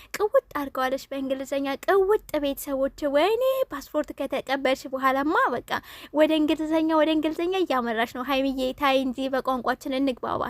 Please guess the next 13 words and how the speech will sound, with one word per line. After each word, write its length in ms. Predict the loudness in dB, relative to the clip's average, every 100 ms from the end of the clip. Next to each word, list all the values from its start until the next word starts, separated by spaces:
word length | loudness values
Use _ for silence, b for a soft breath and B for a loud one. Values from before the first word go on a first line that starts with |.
| -2
ታይ። 240 | 0 0 -2 B B -4
አዎ 240 | 0 0 -2 -4
ሰምተሻል። 540 | -6 -2 -2 -2 -4
እና 140 | 2 4
እንግሊዝኛው 520 | 4 2 0 0 0
ጋር 140 | 0 -2
ከሄድሽም 380 | -4 -6 -4 -2
ደግሞ 200 | 0 0 0
ጥሩ 160 | 0 2
መልእክት 320 | 2 2 -2
ያለውን 360 | -6 0 0 -2 B B -4
አመተሽ 440 | -4 -4 -6 -6
ዱቅ 200 | -8 -12